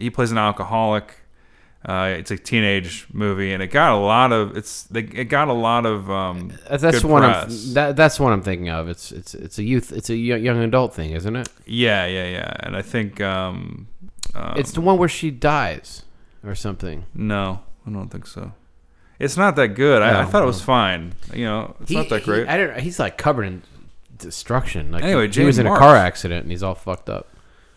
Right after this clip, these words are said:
Speaker 2: Jane March.
Speaker 1: Oh.
Speaker 2: He was. He was in a near fatal wreck and it put a bunch of scars on his face.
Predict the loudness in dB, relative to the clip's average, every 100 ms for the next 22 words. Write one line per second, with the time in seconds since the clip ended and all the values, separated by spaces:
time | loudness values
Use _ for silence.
0 | _ _ _ -2 0 2 0 -2 -10 -12
1 | -10 -10 -12 -16 -16 -16 -18 -10 0 6
2 | 6 4 -2 0 -2 -4 -2 0 2 2
3 | 2 2 0 -2 -8 -10 -8 -8 -8 -8
4 | -8 -8 -12 -6 -4 -2 -2 -6 -8 -12
5 | -14 -16